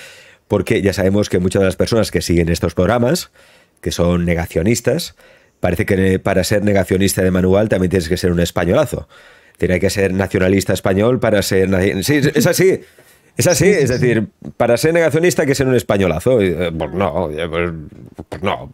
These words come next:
Speaker 1: Yo no me identifico, eh, con nacionalismos y con tonterías de estas. Pero me refiero que siguen poniéndonos en tribus y no salimos de la tribu. Y no solo eso, la tribu de los veganos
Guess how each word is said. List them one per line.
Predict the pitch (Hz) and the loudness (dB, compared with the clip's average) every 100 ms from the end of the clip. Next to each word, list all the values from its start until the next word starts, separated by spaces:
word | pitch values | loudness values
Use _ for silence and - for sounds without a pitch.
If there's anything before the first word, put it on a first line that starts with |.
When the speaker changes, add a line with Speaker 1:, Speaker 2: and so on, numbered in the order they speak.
| - - - | -14 -14 -4
Speaker 1:
Yo | 117 | 0
no | 127 | 2
me | 120 | 2
identifico, | 110 90 95 120 - 85 | 0 -2 -2 -4 -4 -6
eh, | |
con | 85 82 | -4 -2
nacionalismos | 85 80 87 82 90 85 90 80 | -2 -2 -2 0 0 0 -2 -2
y | 82 | -2
con | 85 | -4
tonterías | 80 85 80 82 78 | -4 -4 -4 -6 -8
de | 78 | -10
estas. | - - - - - - - _ | -12 -14 -16 -20 -20 -20 -20 _
Pero | 127 123 | 0 2
me | |
refiero | 127 165 196 | 2 2 2
que | 190 170 - - _ _ - | 0 -2 -6 -20 _ _ -8
siguen | - 226 165 101 | -2 0 2 0
poniéndonos | 90 101 180 190 160 | 0 2 2 2 0
en | 165 | 0
tribus | 165 165 143 - - - - _ | 2 2 0 -2 -14 -20 -20 _
y | - | 0
no | 127 151 - - | 2 0 -2 -8
salimos | - 92 85 90 87 | 0 0 2 0 0
de | |
la | 87 82 | 0 0
tribu. | 87 - - _ _ _ _ - - | -4 -4 -16 _ _ _ _ -18 -6
Y | - 156 | 0 2
no | |
solo | 220 220 160 | 2 2 2
eso, | 208 117 82 - _ - | 2 0 -4 -8 _ -4
la | 107 127 120 | 0 2 2
tribu | 233 220 214 | 2 2 4
de | 180 | 4
los | 160 | 2
veganos | 120 139 92 - - - | 2 0 -2 -8 -14 -18